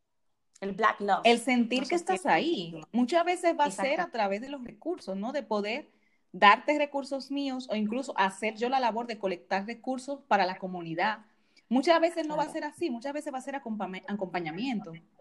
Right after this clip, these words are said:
Speaker 1: Sí,
Speaker 2: Sostener
Speaker 1: exactamente.
Speaker 2: acompañamiento. Escucha,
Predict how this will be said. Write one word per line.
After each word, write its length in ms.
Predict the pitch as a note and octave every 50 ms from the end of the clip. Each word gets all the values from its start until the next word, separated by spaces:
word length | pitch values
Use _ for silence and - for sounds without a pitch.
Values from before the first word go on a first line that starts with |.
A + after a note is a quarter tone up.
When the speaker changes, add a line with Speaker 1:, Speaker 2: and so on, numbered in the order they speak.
| F#3+ - _ _ _ - - _ - - - - -
Speaker 1:
Sí, 440 | - - - F#3+ F#3 F3+ F3 E3+ -
Speaker 2:
Sostener 540 | A#3 A3 A3 - G#3+ G#3 G#3 G#3+ A3 A#3+ D4
Speaker 1:
exactamente. 240 | - - F#3 F3+ - -
Speaker 2:
acompañamiento. 800 | G3+ G#3 G3+ F#3 F3 F3 F#3+ A#3+ C#4+ C4+ A#3 - F3+ - - - _ _ _ _
Escucha, 760 | - F#3+ F#3+ - - - C4 C4+ - - G3 E3+ E3 E3